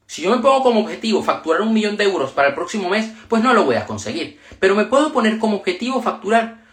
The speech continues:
novecientos euros, por poner un ejemplo, algo que sea alcanzable. Esto lo quería dejar claro. Entonces, nosotros lo que vamos a hacer es, tú antes de irte a dormir, antes de pon-, de ponerte a visualizar,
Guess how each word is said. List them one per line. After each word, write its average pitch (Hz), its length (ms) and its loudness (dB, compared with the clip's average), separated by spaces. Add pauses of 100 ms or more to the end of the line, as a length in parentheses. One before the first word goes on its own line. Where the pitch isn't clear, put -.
(100)
novecientos 196 640 0
euros, 110 420 -4 (220)
por 170 160 -6
poner 160 240 -2
un 165 100 -4
ejemplo, 123 520 -6
algo 220 280 2
que 165 140 -4
sea 156 160 -2
alcanzable. 127 680 -4 (760)
Esto 220 280 6
lo 214 140 4
quería 160 220 4
dejar 123 300 2
claro. 98 260 -6 (340)
Entonces, - 640 0 (300)
nosotros 190 260 2
lo 185 100 4
que 165 100 2
vamos 151 220 2
a 170 40 2
hacer 160 200 0
es, - 280 -4 (800)
tú 214 180 6
antes 165 280 0
de 156 80 0
irte 151 200 0
a 160 40 6
dormir, 156 380 0
antes 160 380 0
de 156 140 0
pon-, 139 520 -8
de 123 460 -4
ponerte 139 380 -4
a 170 40 0
visualizar, 151 720 0